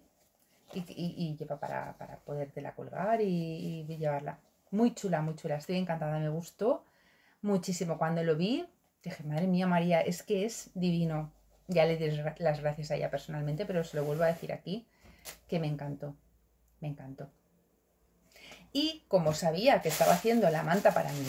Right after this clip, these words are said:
niña, me mandó sus res-,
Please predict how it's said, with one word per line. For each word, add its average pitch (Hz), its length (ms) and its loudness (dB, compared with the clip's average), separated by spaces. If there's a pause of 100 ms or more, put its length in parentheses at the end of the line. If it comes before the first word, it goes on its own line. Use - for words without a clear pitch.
(100)
niña, 220 340 6 (540)
me 175 160 4
mandó 165 520 6 (540)
sus 190 460 0 (120)
res-, 156 300 -2